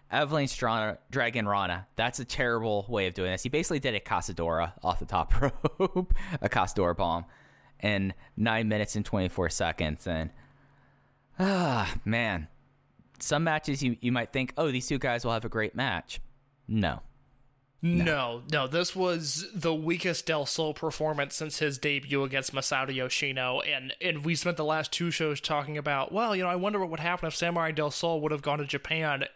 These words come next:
Speaker 2: and unfortunately the Saito match and the Yoshino match, I don't know if they had any real-life ramifications on it, but I am now quickly backing away from that theory.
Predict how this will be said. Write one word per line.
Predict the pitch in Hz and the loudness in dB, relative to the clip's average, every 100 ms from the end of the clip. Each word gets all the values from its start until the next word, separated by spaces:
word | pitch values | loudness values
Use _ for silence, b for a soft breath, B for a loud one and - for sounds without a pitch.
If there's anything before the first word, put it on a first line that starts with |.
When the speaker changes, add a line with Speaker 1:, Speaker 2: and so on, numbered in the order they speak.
| - | -4
Speaker 2:
and | 165 151 139 135 - - _ _ _ _ | -2 0 -2 -6 -12 -14 _ _ _ _
unfortunately | - 185 143 - 180 180 - 156 151 | 0 2 2 2 2 2 0 -2 0
the | 139 | 0
Saito | 135 156 160 165 | 0 0 0 0
match | 147 147 147 | 0 -2 -2
and | 143 | -4
the | |
Yoshino | 139 131 131 170 160 | -2 -2 0 0 0
match, | 143 139 131 - B B B _ | 0 0 0 -2 B B B _
I | 170 | -2
don't | 170 185 | 0 2
know | 170 | 0
if | |
they | 160 | 0
had | 156 - | -2 -2
any | 165 151 | -2 -2
real-life | 139 139 185 175 175 175 | -4 0 0 2 0 0
ramifications | 165 165 170 165 165 170 | -2 -2 -2 -2 -2 -2
on | 165 160 | 0 -2
it, | 156 | 0
but | 151 | 0
I | 143 | 0
am | 147 | 0
now | 151 151 | 0 -2
quickly | - 180 - 156 | -2 -4 -2 -4
backing | 127 147 143 160 | -2 -2 0 -2
away | 143 135 139 | -2 0 0
from | 135 139 | -2 -2
that | 131 - | -2 0
theory. | 135 123 120 | -2 -4 -4